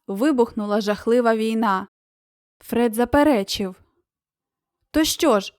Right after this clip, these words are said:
так і сидітимемо тут до смерті? Ти стільки водилася із чарівниками і феями,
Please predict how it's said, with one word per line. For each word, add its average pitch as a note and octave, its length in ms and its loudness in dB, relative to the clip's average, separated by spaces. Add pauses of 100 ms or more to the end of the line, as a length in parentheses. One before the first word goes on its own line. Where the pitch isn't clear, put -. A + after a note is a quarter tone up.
(100)
так C#4+ 220 0
і D4+ 60 4
сидітимемо C#4+ 680 2
тут A#3+ 200 0
до B3+ 120 0
смерті? A#3+ 640 0 (540)
Ти D4 140 2
стільки D#4 460 0
водилася C4+ 600 2
із A3+ 140 -2
чарівниками B3+ 840 2
і G#3 100 -6
феями, A#3+ 680 0